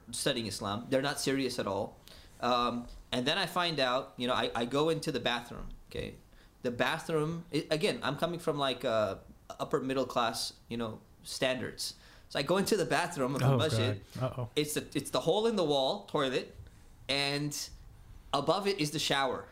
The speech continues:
Speaker 2: And
Speaker 1: So
Speaker 2: everything is wet, right?
Speaker 1: ev-, it's just, everything is wet, <laughs> dirty, just disgusting, you know? And I'm just like, "Okay, I'm gonna have to shower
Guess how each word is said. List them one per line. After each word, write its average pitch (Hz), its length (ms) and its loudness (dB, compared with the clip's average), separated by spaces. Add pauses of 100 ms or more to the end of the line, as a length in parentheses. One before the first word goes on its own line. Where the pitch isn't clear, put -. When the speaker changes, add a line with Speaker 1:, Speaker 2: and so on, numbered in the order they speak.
Speaker 2:
And 131 100 2
Speaker 1:
So 143 40 4
Speaker 2:
everything 156 280 4
is 113 120 2
wet, 110 320 2
right? 110 240 -6
Speaker 1:
ev-, 208 300 0
it's 165 160 -6
just, 175 300 -2 (300)
everything 202 300 2
is 139 140 0
wet, 143 440 0 (240)
<laughs> - 200 -14
dirty, 156 760 4
just 131 280 -8
disgusting, 156 760 0
you 131 120 0
know? 170 220 2 (380)
And 170 100 4
I'm 190 120 0
just 208 220 0
like, 180 300 0
"Okay, 139 380 -2 (600)
I'm 143 160 2
gonna 165 160 -2
have 147 240 -2
to - 80 -12
shower 147 720 2